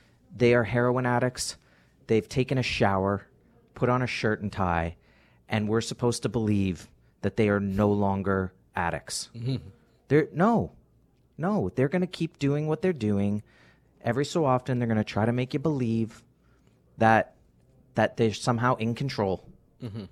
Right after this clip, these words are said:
Speaker 1: They are not.
Speaker 2: Right.
Speaker 1: We saw it in two thousand eighteen. They could barely pay it off.
Speaker 2: Yeah.
Speaker 1: They could barely raise interest rates. The, the interest rates, so here's my segue. <laughs>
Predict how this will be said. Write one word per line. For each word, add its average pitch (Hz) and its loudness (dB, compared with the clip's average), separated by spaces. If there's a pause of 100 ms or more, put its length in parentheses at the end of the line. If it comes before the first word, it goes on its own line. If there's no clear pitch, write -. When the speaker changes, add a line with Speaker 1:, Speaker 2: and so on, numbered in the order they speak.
Speaker 1:
They 113 4
are 123 4
not. 131 0 (480)
Speaker 2:
Right. 101 -10
Speaker 1:
We 107 0
saw 104 2
it 104 2
in 107 0
two 110 -4
thousand 113 0
eighteen. 113 -6
They 101 -2
could 107 -8 (140)
barely 95 -2
pay 78 -10
it 71 -10
off. - -12
Speaker 2:
Yeah. 85 -12 (400)
Speaker 1:
They 110 2
could - -2
barely 120 0
raise 110 0
interest 104 -6
rates. 73 -10 (480)
The, 110 2 (180)
the - -6
interest 147 -4
rates, 123 0 (160)
so - -12
here's 90 -4
my 120 2
segue. 95 0 (200)
<laughs> - 2